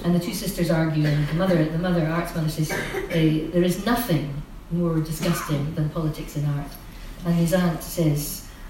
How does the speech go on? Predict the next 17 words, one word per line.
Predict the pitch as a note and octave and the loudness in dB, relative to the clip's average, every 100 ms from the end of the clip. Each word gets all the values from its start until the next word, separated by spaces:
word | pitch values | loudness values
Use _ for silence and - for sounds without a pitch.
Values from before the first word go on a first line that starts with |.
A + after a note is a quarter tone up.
| - | -6
"Art | F#3 F#3 | -4 -4
and | E3 | -2
politics | G3 F3 - - - | 0 0 0 -4 0
are | D3+ D3+ | 0 2
alike, | D#3 E3 D3+ - - | 2 2 2 0 -6
but | D3 | -2
very | F3 E3+ D#3 | 4 6 6
different," | E3 - D3 - | 2 -4 -6 -6
she | E3+ | -4
says. | D#3 D3 | -2 -2
She | - | -2
says, | E3+ D#3+ | -2 0
"The | E3 | 0
thing | G#3+ | -2
about | F#3 E3+ - | 0 0 0
politics | G3+ F3+ - - - | -2 -2 -2 -4 0
is | D3 | 0